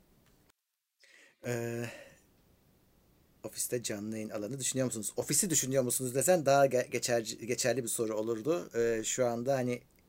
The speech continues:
yok, şu an düşünmüyoruz. Zaten hep söyledik, hani bu, ofiste bu saatlerde yayın yapamadığımız için, e, orada, e, öyle bir seçenek olamıyor. Yani şu yayını evde yapılmasına borçlusunuz aslında.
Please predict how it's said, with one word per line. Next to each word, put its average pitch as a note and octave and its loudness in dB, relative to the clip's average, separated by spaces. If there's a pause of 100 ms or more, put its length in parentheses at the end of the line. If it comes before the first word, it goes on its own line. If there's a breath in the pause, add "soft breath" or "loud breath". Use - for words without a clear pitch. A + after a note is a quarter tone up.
yok, C3 0
şu - -4
an A2 -4
düşünmüyoruz. G#2+ -4
Zaten D3+ 6
hep F3+ 6
söyledik, D3+ 2
hani A#2 -2
bu, A#2+ -12 (320)
ofiste - 0
bu C#3+ -2
saatlerde C3+ 4
yayın C#3 2
yapamadığımız A#2+ 0
için, E3 -8 (580 loud breath)
e, A2 -2
orada, A#2+ 0 (160)
e, A#2+ 0 (260)
öyle A#2+ 0
bir A#2+ -8
seçenek B2+ -2
olamıyor. A2 -2
Yani G#2 -8
şu - -2
yayını C3+ 6 (320)
evde C3 4
yapılmasına A#2+ 0
borçlusunuz G#2+ -6
aslında. A2 -4